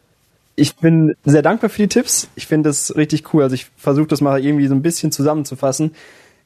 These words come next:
Es gibt so ein, so ein cooles Kinderlied, ne? „Lies die Bibel, bet jeden Tag, wenn du wachsen willst.“ Und ich glaube, das bringt es sehr gut auf den Punkt. Und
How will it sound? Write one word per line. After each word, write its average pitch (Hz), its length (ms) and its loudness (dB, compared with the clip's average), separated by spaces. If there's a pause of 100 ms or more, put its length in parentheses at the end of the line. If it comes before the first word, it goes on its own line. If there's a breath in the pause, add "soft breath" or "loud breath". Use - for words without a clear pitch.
(160)
Es - 60 -8
gibt 190 160 -2
so 170 80 0
ein, 151 220 0
so 165 80 -2
ein 156 80 2
cooles 156 300 0
Kinderlied, 143 480 -2
ne? 151 300 -2
„Lies 156 300 -6
die 147 140 -4
Bibel, 156 340 0
bet 156 300 -2
jeden 147 240 0
Tag, 135 320 -2
wenn 127 100 0
du 131 80 0
wachsen 131 360 -4
willst.“ 113 280 -6
Und 135 100 -6
ich 123 140 -8
glaube, 139 380 0 (560 soft breath)
das 143 160 0
bringt 175 240 -2
es 131 80 -8
sehr 151 140 0
gut 143 100 -2
auf 131 100 -2
den 131 140 -2
Punkt. 175 340 -4 (160)
Und 127 480 0